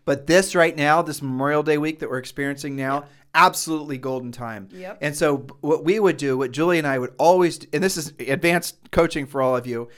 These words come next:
Speaker 1: the, your new year, I know it, this is just a, a mindset thing more than anything, starts, uh, October thirty-first.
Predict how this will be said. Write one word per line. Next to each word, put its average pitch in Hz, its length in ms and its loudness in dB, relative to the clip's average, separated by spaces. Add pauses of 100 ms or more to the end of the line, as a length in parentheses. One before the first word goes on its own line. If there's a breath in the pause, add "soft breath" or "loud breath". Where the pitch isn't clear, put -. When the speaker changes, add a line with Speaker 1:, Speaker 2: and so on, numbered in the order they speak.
(300 soft breath)
Speaker 1:
the, 160 300 2
your 175 260 4
new 196 220 0
year, 165 560 2 (100)
I 135 100 0
know 156 260 0
it, 135 240 -10
this 143 200 -8
is 139 80 -14
just 147 240 -8
a, 127 300 -6
a 123 100 -6
mindset 143 480 -6
thing 123 140 -6
more 113 160 -6
than 120 80 -8
anything, 117 360 -10
starts, 151 500 0 (240)
uh, 120 320 0
October 143 440 -2
thirty-first. 117 680 -8